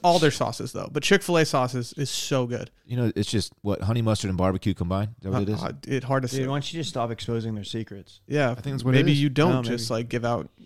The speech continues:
Speaker 1: company secrets.
Speaker 3: You're like the kid in, like, elementary school, be like, "You know what the secret sauce on the Big Mac is, right? You know, it's just, like, ma-, mayonnaise
Speaker 2: That's
Speaker 3: and
Speaker 2: not me,
Speaker 3: ketchup."
Speaker 2: Dave.
Speaker 1: Yeah, like,
Speaker 2: Shut
Speaker 1: shut the
Speaker 2: up.
Speaker 1: fuck
Speaker 3: That was
Speaker 1: up.
Speaker 3: you.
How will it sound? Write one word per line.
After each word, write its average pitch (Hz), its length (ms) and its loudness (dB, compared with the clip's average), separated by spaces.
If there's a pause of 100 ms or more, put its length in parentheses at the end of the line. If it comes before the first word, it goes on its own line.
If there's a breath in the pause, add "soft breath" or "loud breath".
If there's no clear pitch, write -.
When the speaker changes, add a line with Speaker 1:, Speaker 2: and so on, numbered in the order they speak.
(260)
Speaker 1:
company 120 300 -6
secrets. 123 320 0
Speaker 3:
You're 160 100 8
like 185 140 8
the 190 80 6
kid 156 280 8
in, 143 140 6
like, 123 180 6
elementary 123 420 6
school, 131 300 4
be 120 80 2
like, 104 200 0
"You 123 80 4
know 139 80 6
what 127 60 0
the 110 40 -6
secret 110 320 0
sauce 113 300 -4
on 113 80 -4
the 101 40 -6
Big 110 220 -6
Mac 110 240 -10
is, 98 220 -8
right? 113 320 -6 (480)
You 123 60 0
know, 131 60 4
it's 135 100 0
just, 131 180 0
like, 101 140 -2
ma-, 104 400 -2
mayonnaise 120 420 2
Speaker 2:
That's 104 100 -4
Speaker 3:
and 98 60 -4
Speaker 2:
not - 180 4
me, 107 80 2
Speaker 3:
ketchup." 101 140 0
Speaker 2:
Dave. 90 140 4
Speaker 1:
Yeah, 160 60 6
like, 127 100 2
Speaker 2:
Shut - 100 -2
Speaker 1:
shut - 100 2
the 73 40 0
Speaker 2:
up. - 60 -2
Speaker 1:
fuck - 120 -12
Speaker 3:
That 139 100 4
was 170 120 4
Speaker 1:
up. 151 100 2
Speaker 3:
you. 104 220 2